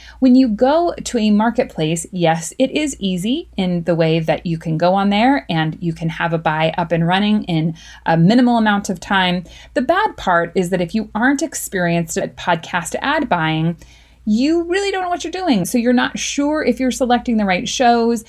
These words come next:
You're not sure what kind of frequency you should be looking at. Maybe you don't even understand what all the terms mean, and you're, you're kind of flying blind. So the benefit, again, is selection. The downside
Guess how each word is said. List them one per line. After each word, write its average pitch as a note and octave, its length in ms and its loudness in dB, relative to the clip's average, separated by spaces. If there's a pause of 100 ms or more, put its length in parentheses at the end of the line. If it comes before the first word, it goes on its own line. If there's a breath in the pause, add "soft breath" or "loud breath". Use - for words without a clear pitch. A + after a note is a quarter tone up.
(180 loud breath)
You're F#3 120 -2
not F3 180 -2
sure A#3+ 220 -2
what A3+ 160 0
kind E3+ 160 -4
of E3 80 -6
frequency B3 480 0
you A3+ 100 -2
should G#3 160 -6
be A3 140 -2
looking G#3+ 320 0
at. G#3+ 160 0
Maybe E3+ 200 -2
you F3+ 80 -4
don't D#3+ 220 2
even D#3+ 180 -2
understand E3+ 540 -2
what E3+ 100 0
all D#3+ 140 2
the D#3+ 100 -4
terms A#3+ 520 2
mean, A3 360 2 (360 loud breath)
and F#3+ 200 0
you're, G#3 300 -2
you're B3 160 -2
kind F#4 260 -4
of - 140 -2
flying G#3+ 320 0
blind. E3 400 -4
So A3 420 2 (300 loud breath)
the G#3+ 80 0
benefit, B3+ 800 0
again, G3 580 2
is E3 180 0
selection. G3+ 800 0
The E3+ 120 0
downside F3+ 1000 2